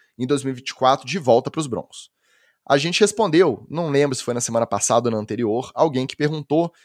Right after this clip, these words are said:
se precisasse mandar uma pique pelo Sean Payton, se a gente achava uma boa ideia ou não. Eu fui categórico, eu falei, "Sim, Sean Payton, uma das melhores mentes ofensivas do jogo, muda a cara de uma franquia,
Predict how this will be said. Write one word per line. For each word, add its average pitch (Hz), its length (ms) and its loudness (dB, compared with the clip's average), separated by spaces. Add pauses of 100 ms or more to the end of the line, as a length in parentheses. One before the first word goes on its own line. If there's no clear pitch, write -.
(160)
se - 220 -4
precisasse 139 640 0
mandar 123 240 0
uma 117 120 4
pique 156 360 -6
pelo 131 160 -2
Sean 101 160 -8
Payton, 147 400 2
se 131 100 -6
a 123 40 -4
gente 123 200 -6
achava 117 280 0
uma 113 60 2
boa 113 140 0
ideia 107 200 -2
ou 139 60 0
não. 165 260 2 (280)
Eu 165 120 4
fui 220 100 0
categórico, 151 560 2
eu 113 60 -8
falei, 131 160 -2
"Sim, 233 400 2 (360)
Sean - 240 2
Payton, 175 420 2
uma 135 120 -4
das 147 140 0
melhores 143 340 0
mentes 139 260 -4
ofensivas 131 600 -2
do 113 120 -4
jogo, 131 460 -2 (580)
muda 151 540 2
a 131 60 2
cara 143 260 2
de 131 80 -14
uma 131 120 -12
franquia, 170 520 -4